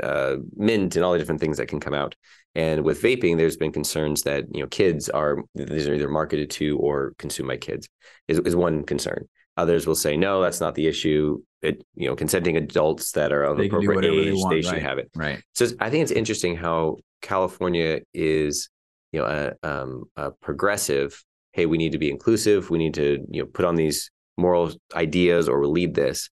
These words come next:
Speaker 1: and freedoms and acceptance." But then there's also things like this where it says, "But not that one. We need to be against this one. You know, push away and, you know, kind of limiting the freedom." And some people may see California as limiting freedom in all aspects. I'm not
Speaker 2: Right.
Speaker 1: sure. Um, it's interesting that we're trying to bring in online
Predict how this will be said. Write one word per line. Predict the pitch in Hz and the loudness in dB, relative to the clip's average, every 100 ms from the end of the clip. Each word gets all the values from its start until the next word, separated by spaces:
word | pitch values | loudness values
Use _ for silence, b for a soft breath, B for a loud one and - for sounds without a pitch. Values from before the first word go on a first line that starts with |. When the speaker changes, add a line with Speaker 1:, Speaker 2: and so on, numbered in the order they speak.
| _ _ - | _ _ -4
Speaker 1:
and | 76 76 - | -2 -2 -2
freedoms | - 98 85 82 82 - | 0 4 4 2 0 -2
and | - 69 67 67 | -4 -4 -4 -6
acceptance." | - - - 78 73 - _ _ b _ | -2 -2 -2 -2 -2 -8 _ _ b _
But | - | -2
then | 92 | 2
there's | 90 | 4
also | 107 117 101 | 4 2 0
things | 90 87 | 2 0
like | 78 78 | 0 2
this | 107 90 | 0 0
where | |
it | 80 | 0
says, | 78 73 - _ _ | 0 -2 -6 _ _
"But | 107 | -2
not | 123 131 | 0 0
that | 110 76 | -2 0
one. | 65 62 | -2 0
We | 82 | 0
need | 87 | 2
to | 85 | 2
be | 87 | 2
against | 82 87 92 - | 2 2 0 0
this | 82 - | -2 -2
one. | 62 | -4
You | 69 | -2
know, | 71 69 - | -2 -4 -4
push | 92 - | -2 2
away | 82 | 0
and, | 76 73 | 0 -2
you | 71 69 - | -4 -6 -10
know, | - - | -8 -8
kind | - 73 | -4 0
of | |
limiting | 80 80 78 | 2 2 0
the | 73 | -2
freedom." | - 82 69 71 | -2 0 0 -2
And | - b b b - | -6 b b b -2
some | 135 | 0
people | 127 98 | 2 2
may | 90 | 2
see | 87 82 | 2 0
California | - 78 - 76 | 0 -4 -2 -2
as | 71 | 0
limiting | 82 76 73 | 0 0 -2
freedom | - 78 69 | 0 0 2
in | 76 | 2
all | 76 55 | 0 -2
aspects. | - - - - - | -6 -8 -8 -8 -6
I'm | 82 | -2
not | 78 | 0
Speaker 2:
Right. | 78 | -2
Speaker 1:
sure. | 69 53 - b b b _ | -2 -2 -4 b b b _
Um, | - 71 69 64 | -6 -4 -2 -4
it's | - 80 - | -4 -2 0
interesting | 107 95 | 2 4
that | 80 | 2
we're | 82 | 2
trying | 87 76 | 0 -2
to | |
bring | 67 85 82 | 0 2 2
in | 87 85 - | 2 2 0
online | 78 80 76 73 73 71 | -2 0 0 -2 -2 -6